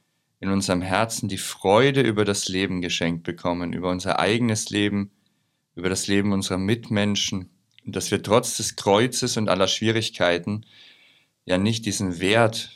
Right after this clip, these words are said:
vergessen, dass wir überhaupt existieren dürfen, dass es uns überhaupt gibt, dass es uns überhaupt geben darf,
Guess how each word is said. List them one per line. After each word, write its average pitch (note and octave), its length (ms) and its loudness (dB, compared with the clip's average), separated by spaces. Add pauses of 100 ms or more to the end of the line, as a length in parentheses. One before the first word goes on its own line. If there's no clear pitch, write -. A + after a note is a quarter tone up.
vergessen, E2+ 920 -2
dass F2 280 -4
wir F2 140 2
überhaupt F2 340 -2
existieren G#2 600 -2
dürfen, F2 260 -2
dass E2+ 160 -4
es F2+ 80 -8
uns F#2 140 -6
überhaupt F2 280 -2
gibt, - 580 -4
dass - 280 -6
es - 140 -10
uns F2+ 200 -4
überhaupt E2+ 380 -2
geben E2+ 300 0
darf, G2+ 420 0